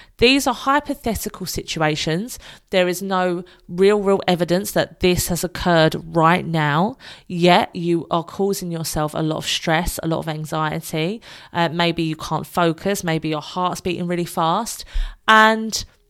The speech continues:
it is keeping you up at night, perhaps, you know, if you're worried about the world, et cetera.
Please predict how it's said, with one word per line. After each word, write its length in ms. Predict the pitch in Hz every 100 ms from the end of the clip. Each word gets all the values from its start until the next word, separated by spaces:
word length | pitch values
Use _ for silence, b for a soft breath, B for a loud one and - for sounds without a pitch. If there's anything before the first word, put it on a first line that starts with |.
| _ _ -
it 120 | 240
is 200 | 226 - -
keeping 380 | - 254 - 208
you 120 | 170
up 180 | 180 -
at 80 | 254
night, 220 | 254 -
perhaps, 560 | 233 240 262 - -
you 100 | 233
know, 200 | 214 190
if 160 | 208 202
you're 100 | 208
worried 280 | 196 196 190
about 140 | 202
the 60 | 190
world, 380 | 190 202 196 190
et 100 | -
cetera. 540 | 214 - - 190 190